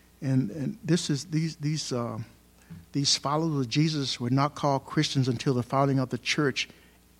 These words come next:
at Antioch. That was in the book of Acts, verses eleven twenty-six. That's the first time that we were referred to as Christians or followers of Christ. Prior to that, we were disciples,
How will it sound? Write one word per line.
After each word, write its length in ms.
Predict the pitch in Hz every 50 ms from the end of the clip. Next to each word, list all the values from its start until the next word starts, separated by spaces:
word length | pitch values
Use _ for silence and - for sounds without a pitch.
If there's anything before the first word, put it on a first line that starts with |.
| _ _ -
at 200 | 147 143 - -
Antioch. 440 | 139 147 151 147 135 117 101 101 90 85 85 - - - - - _ _ _ _ _ _ _ - - - _ _ _ 147
That 260 | 127 135 147 143 110
was 220 | 160 131 120 117
in 100 | 139 120
the 80 | 117 113
book 220 | 110 139 131 -
of 120 | 139 - -
Acts, 460 | - 147 131 127 123 - - - - - - - - - _ _
verses 340 | 151 135 135 - 143 123 -
eleven 420 | 131 131 135 135 127 131 131 120 - - - -
twenty-six. 680 | - - 131 123 120 - - - - - - - - - - _ _ _ - _ _ _ _ _ _ _ _ -
That's 280 | 139 147 147 147 -
the 80 | - 127
first 360 | - - 139 127 - - -
time 460 | - - 123 110 104 101 107 - 120 - - _ -
that 160 | - - - 127
we 440 | 123 127 143 147 139 131 123 123 - - - - -
were 100 | - 123
referred 420 | 117 117 - - 131 120 - -
to 160 | - - 65
as 100 | - -
Christians 480 | - - - 131 117 - - 113 107 -
or 60 | 107
followers 360 | 101 - - 127 123 123 -
of 140 | - - -
Christ. 440 | - - - - - - - - - _ _ - - - - - - -
Prior 200 | - 131 135 135
to 120 | - 135
that, 300 | 120 131 123 123 - -
we 100 | 131 120
were 140 | 117 113 117
disciples, 800 | 113 - - - - - - - - - - - - - - -